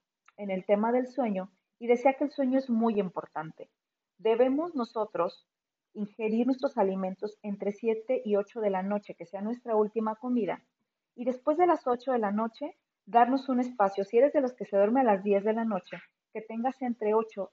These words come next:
y diez de la noche estas dos horas para estar con tu familia, conversar, relajarte, eh, hacer a lo mejor una reflexión del día, arreglar tu ropa para el día de mañana, etcétera, etcétera.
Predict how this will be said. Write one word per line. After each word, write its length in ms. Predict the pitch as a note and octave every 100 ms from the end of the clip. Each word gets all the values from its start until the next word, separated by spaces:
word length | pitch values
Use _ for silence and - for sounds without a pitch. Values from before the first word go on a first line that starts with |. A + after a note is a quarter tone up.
| -
y 120 | G3+
diez 300 | G3 G3 G3
de 80 | B3
la 140 | C#4
noche 280 | A#3+ G#3 G#3
estas 300 | G3 G3+ G3
dos 180 | A#3+ -
horas 280 | G3 F3 - _ _ _ _ _
para 480 | B3+ C4 C4 D4+ - _
estar 300 | G#3 - G#3
con 160 | A3 G#3+
tu 80 |
familia, 500 | G#3 A3 A3+ A3 A3 G#3+
conversar, 500 | G3+ F#3 G3 A3 G3+
relajarte, 840 | G#3 G3+ F#3 G#3 G#3 - G3+ G3 - _ _ -
eh, 480 | F#3+ F#3+ F#3 F3 E3+ - - _ _ _ -
hacer 220 | A#3+ C#4
a 60 | B3
lo 80 | A#3+
mejor 240 | G#3 G#3+
una 140 | G#3+ F#3
reflexión 440 | F#3 F3 - F#3
del 200 | F3+ F#3+
día, 400 | C#4 C#4+ A#3+ A3
arreglar 540 | - G3+ G3 G3+ G3
tu 120 | - G3+
ropa 320 | F#3+ - F#3
para 200 | F3+ F3+
el 80 | F3+
día 120 | E3+
de 100 | F3
mañana, 640 | F#3 G#3 C4+ C#4+ B3 A#3+ -
etcétera, 480 | F3+ G3+ - F#3+
etcétera. 500 | F#3 B3+ A#3 G3 F#3+